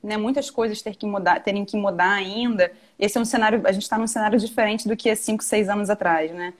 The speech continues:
Quando eu tava na graduação, digamos assim. E fora também que a gente, né, não tem uma bagagem, a gente não tem tanta experiência, né, quanto a gente tem quando tá num, né, tá na pós-graduação. Então,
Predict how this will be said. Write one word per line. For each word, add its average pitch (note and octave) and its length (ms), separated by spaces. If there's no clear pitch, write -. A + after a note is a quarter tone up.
Quando G3 140
eu F#3+ 60
tava G3+ 220
na G#3+ 80
graduação, G3+ 720
digamos F3 380
assim. E3+ 420
E G#3+ 140
fora G#3+ 340
também G#3 320
que A#3+ 80
a A3+ 40
gente, A3 280
né, G#3+ 340
não G3+ 160
tem G#3 240
uma G3+ 140
bagagem, G3+ 880
a F3+ 60
gente F#3+ 260
não G3 140
tem G#3+ 180
tanta G#3+ 220
experiência, G#3 640
né, G#3 220
quanto G#3 300
a G#3 40
gente G#3 300
tem G3+ 220
quando G#3 240
tá G3 240
num, G3+ 220
né, G3 280
tá F#3+ 100
na F#3 100
pós-graduação. F#3+ 840
Então, G3+ 400